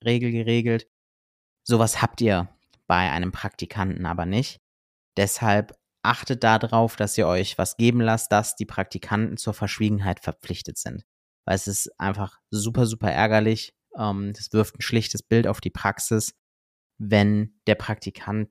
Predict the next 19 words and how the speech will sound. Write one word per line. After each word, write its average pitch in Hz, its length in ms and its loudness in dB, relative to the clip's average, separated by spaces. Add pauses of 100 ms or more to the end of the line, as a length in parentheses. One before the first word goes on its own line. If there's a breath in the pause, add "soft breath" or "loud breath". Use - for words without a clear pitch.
dann 90 180 0
anfängt, 104 640 0 (480)
zu 110 260 2
Hause, 107 520 4 (540)
in 139 120 6
der 127 120 6
Schule 117 560 2 (480)
oder 139 300 8
wo 113 120 8
auch - 140 0
immer 110 460 2 (240)
über 123 240 8
die 110 100 2
Patienten 107 520 0
zu - 160 -2
reden 117 500 2 (460)
oder 120 320 8
der 113 200 4
Patient 110 600 2